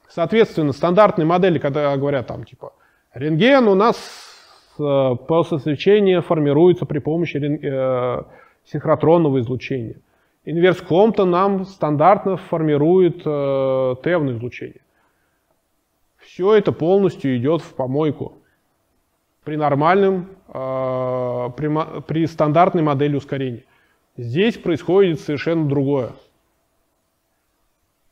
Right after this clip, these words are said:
Женя Деревшев, э, п-,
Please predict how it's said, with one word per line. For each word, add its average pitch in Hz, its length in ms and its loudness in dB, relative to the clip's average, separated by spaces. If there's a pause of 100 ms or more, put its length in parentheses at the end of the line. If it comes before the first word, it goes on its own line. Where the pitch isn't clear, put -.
(600)
Женя 180 340 4
Деревшев, 165 640 6
э, 139 500 6
п-, 131 180 -10